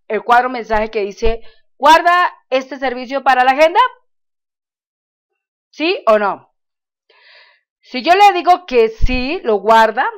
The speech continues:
y dice, "Su registro se guardó exitosamente", bla, ¿no?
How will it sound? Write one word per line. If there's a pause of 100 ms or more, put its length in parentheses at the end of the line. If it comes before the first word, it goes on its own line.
(140)
y
dice,
"Su
registro
se
guardó
exitosamente",
bla, (1400)
¿no?